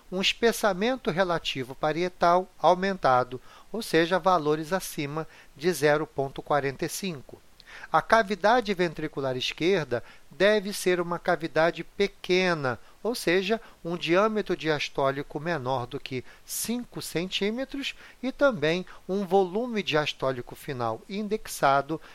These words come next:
menor do que sessenta M L por metro quadrado. Ao se avaliar a função diastólica desse paciente, ele precisa apresentar pelo menos a disfunção diastólica do tipo dois, também conhecido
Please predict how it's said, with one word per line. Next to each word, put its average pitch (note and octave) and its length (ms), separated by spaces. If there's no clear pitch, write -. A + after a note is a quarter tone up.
menor E3 380
do D#3+ 120
que - 140
sessenta D3 760
M D#3 220
L B2+ 260
por D3+ 260
metro G#2 300
quadrado. C3 560
Ao C#4 200
se - 120
avaliar F3 520
a D3+ 40
função D3+ 540
diastólica C#3 720
desse B2 260
paciente, G3 720
ele F#3+ 160
precisa F#3 500
apresentar E3 760
pelo A#3+ 280
menos E3+ 580
a D3 80
disfunção E3+ 720
diastólica E3+ 600
do D3+ 120
tipo - 360
dois, E3+ 640
também D#3+ 300
conhecido D#3+ 800